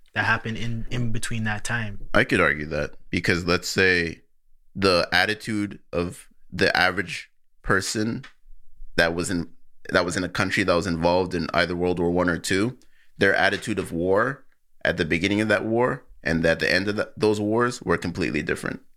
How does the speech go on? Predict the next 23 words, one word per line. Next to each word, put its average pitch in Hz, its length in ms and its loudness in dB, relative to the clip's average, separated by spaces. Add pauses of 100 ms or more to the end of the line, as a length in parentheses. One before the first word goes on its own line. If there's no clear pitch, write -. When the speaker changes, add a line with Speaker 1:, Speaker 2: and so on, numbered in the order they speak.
(120)
Speaker 2:
And 85 100 4
it 95 60 4
was 92 100 2
only 90 160 2
a 85 40 2
Speaker 1:
Has, - 60 0
Speaker 2:
span 87 220 2
of 82 80 -4
eight 82 120 0
Speaker 1:
has 76 180 -2
Speaker 2:
years. 117 120 -4
Speaker 1:
there 117 100 -4
been 113 120 -4
wars 113 240 -4
since? 139 400 -6 (300)
Speaker 2:
That's 71 200 0
my 73 120 0
point. 87 320 -2 (340)
Speaker 1:
Has 117 220 -4
there? 165 160 -2 (200)
I'm 110 240 -2
Speaker 2:
No. 90 180 4
Speaker 1:
asking. - 120 -12